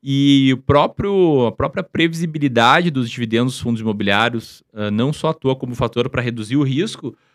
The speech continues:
como também facilita ali o teu próprio fluxo, né? De fazer ajuste na carteira, fazer o rebalanceamento, comprar aquela classe de ativos que tá com peso menor. Então, eu gosto de pensar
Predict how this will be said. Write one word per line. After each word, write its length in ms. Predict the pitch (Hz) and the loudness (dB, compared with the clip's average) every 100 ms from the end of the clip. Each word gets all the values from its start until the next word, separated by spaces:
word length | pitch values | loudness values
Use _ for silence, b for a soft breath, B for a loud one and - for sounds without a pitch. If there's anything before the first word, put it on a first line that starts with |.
| _ _ | _ _
como 180 | - 226 | 0 2
também 200 | 233 262 | 2 0
facilita 420 | - 277 240 247 | 0 0 -2 -2
ali 140 | 226 214 | -6 -8
o 100 | - _ | -10 _
teu 140 | 160 | -6
próprio 340 | 147 156 170 | -2 -4 -4
fluxo, 440 | - - 220 - 147 | -8 -4 -4 -4 -6
né? 180 | 131 170 | -6 -8
De 480 | 113 117 113 107 104 | -10 -4 -2 -2 -4
fazer 220 | 120 117 | -4 0
ajuste 240 | 127 127 - | 0 -2 -6
na 80 | 131 | -6
carteira, 520 | 110 - 135 151 127 | -6 -2 2 2 0
fazer 240 | 117 107 | -2 -4
o 40 | 120 | -4
rebalanceamento, 960 | 117 113 110 - 95 117 143 123 117 | -2 -4 -4 -8 -6 -4 -4 -6 -10
comprar 640 | - 110 101 113 117 104 | -14 -14 -6 0 0 0
aquela 260 | 95 - 110 | -4 -8 -8
classe 220 | - 110 | -4 -6
de 0 | |
ativos 120 | 117 | -6
que 60 | - | -10
tá 80 | 117 | -10
com 120 | 117 | -8
peso 240 | 113 110 | -6 -4
menor. 320 | 104 95 104 120 b b b b _ | -4 -4 -4 -6 b b b b _
Então, 180 | 160 185 | 4 6
eu 40 | |
gosto 240 | 156 170 | 6 4
de 40 | - | 4
pensar 500 | 170 156 151 165 | -2 0 0 -2